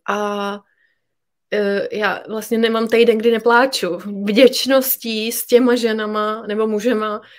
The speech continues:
kdy, eh, cítím tolik,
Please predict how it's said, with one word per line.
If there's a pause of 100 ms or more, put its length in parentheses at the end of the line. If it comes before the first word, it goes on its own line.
(180)
kdy, (300)
eh, (200)
cítím (140)
tolik,